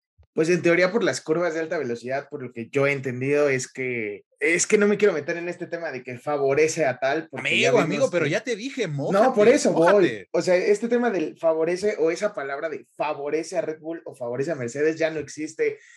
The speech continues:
Speaker 1: en este,
Speaker 2: Bueno,
Speaker 1: en,
Speaker 2: trata,
Speaker 1: en, en
Speaker 2: trata
Speaker 1: lo
Speaker 2: de
Speaker 1: que queda de esta
Speaker 2: buscar una.
Speaker 1: temporada. Pero el punto es que el, sí le es más favorable a Red Bull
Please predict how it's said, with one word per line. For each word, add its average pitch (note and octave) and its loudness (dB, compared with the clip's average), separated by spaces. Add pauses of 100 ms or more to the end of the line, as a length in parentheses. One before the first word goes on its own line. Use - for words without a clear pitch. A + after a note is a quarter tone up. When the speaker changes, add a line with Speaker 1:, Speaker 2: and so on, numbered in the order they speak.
(120)
Speaker 1:
en C#3+ -10
este, D#3+ -10
Speaker 2:
Bueno, D#3 -6
Speaker 1:
en, C#3 -10
Speaker 2:
trata, B2 -2
Speaker 1:
en, E3+ -2
en F#3 0
Speaker 2:
trata F3+ 0
Speaker 1:
lo E3+ 4
Speaker 2:
de F3 -2
Speaker 1:
que D3+ -6
queda F#3 6
de F#3 4
esta D3 0
Speaker 2:
buscar D3+ 0
una. G#3+ -2
Speaker 1:
temporada. E3+ 0 (260)
Pero F#3+ 2
el F#3 0
punto A3+ 0
es A3+ 0
que E3 -2 (100)
el, C3 -14 (100)
sí G3+ -4
le E3+ -2
es E3 -4
más E3+ -4
favorable C3+ -4
a B2+ -2
Red A#2+ -8
Bull G2+ -20